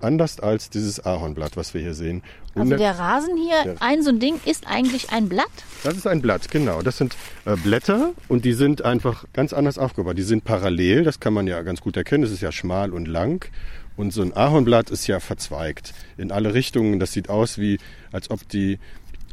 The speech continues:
Speaker 1: Adern sich, das sind keine Adern, aber man nennt das in dem Sinne laienhaft Adern, in alle Richtungen verlaufen, nach rechts und links sich verteilen, netzartig.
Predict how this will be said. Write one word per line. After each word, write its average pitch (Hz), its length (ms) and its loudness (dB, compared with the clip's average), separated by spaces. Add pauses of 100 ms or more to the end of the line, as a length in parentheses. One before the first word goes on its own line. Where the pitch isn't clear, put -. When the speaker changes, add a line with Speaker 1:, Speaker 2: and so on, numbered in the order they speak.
(140)
Speaker 1:
Adern 139 420 6
sich, 104 260 0
das - 140 -8
sind 101 100 -6
keine 80 260 -4
Adern, 127 340 4
aber 98 240 -2 (120)
man 92 160 -2
nennt 101 220 2
das 120 120 0
in 107 160 -2
dem 101 180 2
Sinne 92 200 -2
laienhaft 98 560 -4
Adern, 95 260 -2 (220)
in 98 100 -4
alle 104 240 2
Richtungen 90 400 0
verlaufen, 92 640 -2 (240)
nach 92 160 -6
rechts 113 240 0
und 98 80 0
links 123 340 2
sich - 160 -6
verteilen, 104 540 2
netzartig. 120 800 -4